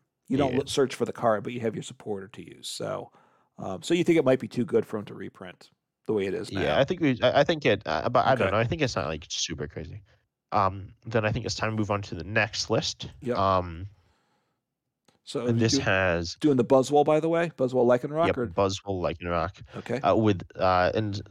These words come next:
Speaker 2: so, uh, do you have Slugma, um,
Speaker 1: <laughs>
Speaker 2: which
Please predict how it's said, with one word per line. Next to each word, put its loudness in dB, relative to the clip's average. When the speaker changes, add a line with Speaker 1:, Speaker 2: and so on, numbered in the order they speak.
Speaker 2:
so, 2
uh, 0
do -4
you 2
have -2
Slugma, -2
um, 0
Speaker 1:
<laughs> 0
Speaker 2:
which 0